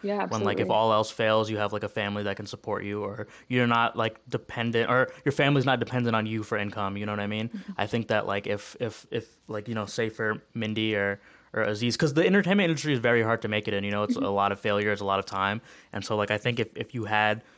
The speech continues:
Speaker 2: you know, you're in that, uh, financial situation where people depended on you, and their lives and their income depended on your income, I think it's much harder to, like, risk it all and go into entertainment and, you know, and, like, try to succeed with no safety net and other people's,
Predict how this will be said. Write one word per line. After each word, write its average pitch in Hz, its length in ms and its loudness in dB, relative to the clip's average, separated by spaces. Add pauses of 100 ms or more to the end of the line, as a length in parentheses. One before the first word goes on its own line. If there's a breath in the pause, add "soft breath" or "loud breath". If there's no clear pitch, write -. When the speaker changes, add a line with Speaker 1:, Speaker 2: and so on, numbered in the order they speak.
(100)
Speaker 2:
you 107 100 -4
know, 104 100 0
you're 107 200 0
in 107 120 0
that, 104 180 2 (160)
uh, 98 280 2
financial 104 460 -2
situation 107 560 -6
where 101 200 0
people - 340 -8
depended 107 420 -2
on 101 140 0
you, 107 340 -2 (240 soft breath)
and 101 120 -6
their 104 260 2
lives 101 640 0
and 101 160 -4
their 104 100 -2
income 104 340 -6
depended 104 320 -4
on 98 100 -2
your 104 140 0
income, 131 400 -2 (240 loud breath)
I 101 100 -2
think 110 220 -6
it's - 240 -6
much 113 180 0
harder 107 340 2
to, 110 100 -8
like, 101 200 -2
risk 110 220 -2
it 120 60 0
all 101 320 4
and 98 100 -4
go 98 160 -2
into 98 180 -4
entertainment 98 560 -6 (340 soft breath)
and, 104 120 -6
you 104 60 -4
know, 101 240 -4
and, 101 120 -6
like, 95 160 -6
try 107 180 -2
to 101 80 -2
succeed - 420 -4
with 107 160 -8
no 104 160 0
safety 101 300 -6
net 98 180 -4
and 98 80 -10
other 98 200 -4
people's, 98 520 -6